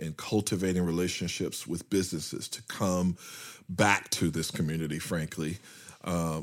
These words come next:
we are asking of them, uh, that they agree to thirty percent of their employees being, um, hired from our local community or from the zip code.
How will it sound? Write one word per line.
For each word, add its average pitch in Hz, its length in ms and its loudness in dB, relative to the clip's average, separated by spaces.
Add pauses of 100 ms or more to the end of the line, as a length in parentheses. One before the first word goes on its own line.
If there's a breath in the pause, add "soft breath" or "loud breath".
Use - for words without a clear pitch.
we 101 320 2
are 85 320 2
asking 104 480 4
of 85 220 0
them, 80 480 -2 (420 soft breath)
uh, 80 300 -2
that 85 320 -4
they 90 220 2 (100)
agree 98 580 2
to 76 460 -4 (260)
thirty 113 320 4
percent 107 720 -2
of 82 200 -4
their 87 120 2
employees 85 720 0
being, 78 500 -2 (400 loud breath)
um, 80 220 -6
hired 92 640 0
from 92 280 0
our 82 220 0
local 85 300 -2
community 71 440 -4
or 76 80 -8
from 87 280 0
the 80 60 0
zip 76 280 -6
code. - 320 -12